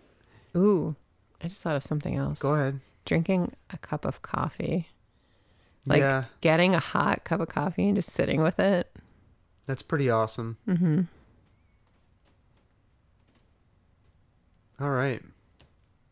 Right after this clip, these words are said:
Speaker 2: That was list eight. How are we feeling?
Speaker 1: I probably could add, like, twenty more things.
Speaker 2: Yeah, now that we're talking about it, I
Speaker 1: 'Cause the
Speaker 2: probably
Speaker 1: other
Speaker 2: could,
Speaker 1: thing
Speaker 2: too.
Speaker 1: I was just thinking about was, besides coffee,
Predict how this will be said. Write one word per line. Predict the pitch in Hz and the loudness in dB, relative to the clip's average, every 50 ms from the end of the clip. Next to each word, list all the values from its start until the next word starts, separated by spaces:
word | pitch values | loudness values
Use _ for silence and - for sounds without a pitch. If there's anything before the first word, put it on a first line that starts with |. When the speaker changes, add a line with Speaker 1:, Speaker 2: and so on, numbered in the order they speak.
| _ _ _ _ _ _ _ _ _ - - _ - - - - - - _ _ _ _ _ _ _ _ _ _ _ - | _ _ _ _ _ _ _ _ _ -20 -20 _ -20 -20 -20 -20 -20 -20 _ _ _ _ _ _ _ _ _ _ _ -6
Speaker 2:
That | 143 147 | -4 -2
was | 160 175 - | -2 -2 0
list | 190 185 165 - - | 0 0 0 2 4
eight. | 160 156 143 123 - - - - - - - - - - - - - 127 117 - | 4 4 4 4 2 -4 -14 -20 -20 -20 -20 -20 -20 -20 -20 -20 -20 -18 -10 -4
How | 151 143 147 | -2 0 2
are | 156 | 2
we | 165 160 143 | 2 2 0
feeling? | - - 143 139 127 120 113 110 104 - _ _ _ _ _ _ _ _ _ _ _ _ _ _ _ _ - - - - | 0 0 0 2 2 0 -2 -4 -6 -12 _ _ _ _ _ _ _ _ _ _ _ _ _ _ _ _ -20 -20 -16 -14
Speaker 1:
I | 202 | -14
probably | - - - 226 226 220 | -6 0 2 4 4 4
could | - - - | 4 2 -2
add, | - 143 135 131 131 139 | 0 0 0 0 0 -2
like, | - - - - | -4 -6 -8 -8
twenty | - - 147 143 139 143 | -10 -8 -6 -6 -4 -4
more | 151 160 165 165 | -6 -6 -8 -10
things. | - - - - - 190 175 165 - - - - _ - | -10 -12 -14 -12 -10 -8 -8 -8 -10 -12 -18 -18 _ -8
Speaker 2:
Yeah, | 127 123 120 117 117 120 | -4 -2 -2 0 -2 -2
now | 123 127 131 156 | -2 -2 -2 -2
that | 180 170 | 0 0
we're | 151 135 | 0 -2
talking | - - 117 117 120 - 120 107 | -2 -2 0 0 0 -2 -4 -6
about | 101 104 107 107 107 | -4 -4 -4 -4 -4
it, | 107 107 | -4 -6
I | 110 | -6
Speaker 1:
'Cause | - - - 190 - | -4 0 0 2 4
the | 190 170 | 6 6
Speaker 2:
probably | 165 | 6
Speaker 1:
other | 165 170 180 185 | 6 6 4 4
Speaker 2:
could, | - - | 4 2
Speaker 1:
thing | 165 147 147 143 | 0 2 2 2
Speaker 2:
too. | |
Speaker 1:
I | 143 143 147 | 0 0 0
was | 156 147 | -2 -2
just | - 160 - - | -2 -4 -6 -4
thinking | - 151 147 143 151 151 147 | -4 -2 -2 -2 -2 -2 -2
about | 147 143 143 143 143 143 143 - | -2 -2 -2 -2 -2 -4 -4 -4
was, | - - 156 156 - | -6 -6 -6 -6 -8
besides | - 160 143 - 165 151 143 135 - | -8 -6 -2 2 4 4 4 2 0
coffee, | - - - 143 139 147 - - 170 156 156 156 156 151 - | -2 -2 2 2 2 2 0 -4 -6 -4 -4 -4 -4 -6 -8